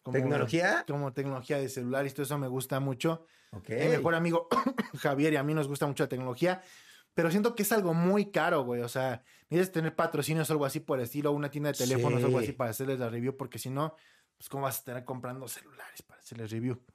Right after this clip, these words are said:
Speaker 2: Sí, no, es estar comprando el, todos los nuevos celulares para estarlos abriendo, enseñando.
Speaker 1: O, ajá, o trabajas en eso, este, y tienes disponibilidad de, en catálogo, o, pues, ¿cómo le haces?
Speaker 2: Claro, te los mandan, ¿no? A lo mejor las marcas
Speaker 1: Pero ya
Speaker 2: para
Speaker 1: que eres famoso, güey.
Speaker 2: Sí, ya.
Speaker 1: Cuando empiezas, pues, yo creo que está cañón.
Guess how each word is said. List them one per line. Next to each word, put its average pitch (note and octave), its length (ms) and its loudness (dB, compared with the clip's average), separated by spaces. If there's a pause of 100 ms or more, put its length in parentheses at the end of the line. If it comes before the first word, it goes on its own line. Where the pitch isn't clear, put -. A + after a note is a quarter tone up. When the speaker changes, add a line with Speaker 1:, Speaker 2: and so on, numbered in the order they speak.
Speaker 2:
Sí, D3 220 2
no, C#3+ 120 4
es B2+ 100 0
estar C3 280 0
comprando B2+ 600 0
el, G2+ 400 -4 (100)
todos G#3 220 4
los D#3 120 4
nuevos F3 180 2
celulares D#3 300 2
para A#2 160 -2
estarlos A2+ 440 -2
abriendo, G2+ 380 -4
enseñando. F#2 560 -8
Speaker 1:
O, C#3 60 2
ajá, C3+ 400 0
o D3+ 140 0
trabajas F#3 420 0
en E3 120 0
eso, G#3 400 0
este, A#2 360 -6
y A2 80 -6
tienes C#3+ 240 -4
disponibilidad A#2+ 480 -4
de, B2 240 -2
en G#2+ 100 -8
catálogo, C#3 640 0
o, A2 160 -10
pues, - 140 -20
¿cómo A#2+ 280 -8
le A2+ 120 -8
haces? - 340 -18
Speaker 2:
Claro, D3 260 0
te C3 120 0
los B2 160 0
mandan, A#2+ 500 -2
¿no? B2 160 -4
A C3 60 -4
lo F#2+ 80 -6
mejor F#2+ 320 -8
las F#2 100 -8
marcas G2+ 280 -4
Speaker 1:
Pero E3 160 4
ya D#3+ 100 2
Speaker 2:
para D3 80 -4
Speaker 1:
que D#3 80 -4
eres C#3+ 180 -2
famoso, D3 460 -2
güey. B2 300 -2
Speaker 2:
Sí, F#2 80 -6
ya. D#2 80 -10
Speaker 1:
Cuando C3 200 -6
empiezas, C#3 380 -6
pues, A#2 160 -12
yo B2+ 60 -4
creo A#2+ 80 -8
que A2+ 60 -18
está A#2+ 200 -12
cañón. A#2+ 480 -10